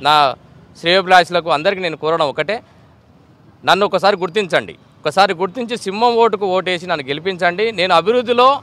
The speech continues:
మన హయత్ నగర్ డివిజన్ నెంబర్ వన్గా ఉంచుతానని నా యొక్క ప్రగాఢ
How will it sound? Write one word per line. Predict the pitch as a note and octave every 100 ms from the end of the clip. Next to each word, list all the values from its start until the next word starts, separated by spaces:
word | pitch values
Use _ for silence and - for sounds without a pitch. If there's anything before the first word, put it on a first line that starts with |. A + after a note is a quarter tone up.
| -
మన | D3+ F3
హయత్ | F3+ F#3+
నగర్ | A#3+
డివిజన్ | G#3+ G#3 G#3 G#3+ G3+
నెంబర్ | F3 G#3+ A3
వన్గా | A3 G#3+ G#3+
ఉంచుతానని | F#3+ E3 G3 F3+
నా | E3
యొక్క | D3+ C3+ C#3+ A#2 - - - - - -
ప్రగాఢ | C#3+ D#3 F3 A3+